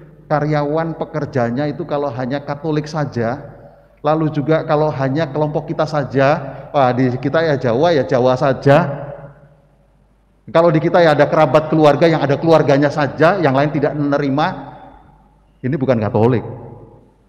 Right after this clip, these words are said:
Ini bukan ciri khas dari Yesus Kristus. Para pastor, suster, bruder, frater,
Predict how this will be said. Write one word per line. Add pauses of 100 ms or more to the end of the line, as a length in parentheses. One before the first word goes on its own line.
(280)
Ini
bukan
ciri
khas (480)
dari
Yesus
Kristus. (1400)
Para
pastor, (240)
suster,
bruder, (560)
frater,